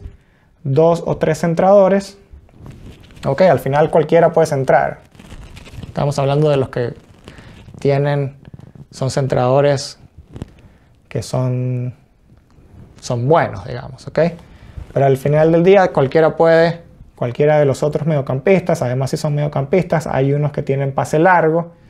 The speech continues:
esos pueden centrar y puede salir un centro bueno y concretan un gol. Entonces sería ese el número cuatro, centro y cabezazo.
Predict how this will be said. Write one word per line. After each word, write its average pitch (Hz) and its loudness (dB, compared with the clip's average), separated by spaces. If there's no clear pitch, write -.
esos - -6
pueden 139 -4
centrar 156 2
y 151 2
puede 143 0
salir 131 -2
un 135 -6
centro 139 -2
bueno 185 4
y 180 -2
concretan 151 -2
un 135 -2
gol. 135 2
Entonces 139 -8
sería 135 0
ese - -4
el 127 -4
número 143 0
cuatro, 190 2
centro 151 -4
y - -4
cabezazo. 127 -2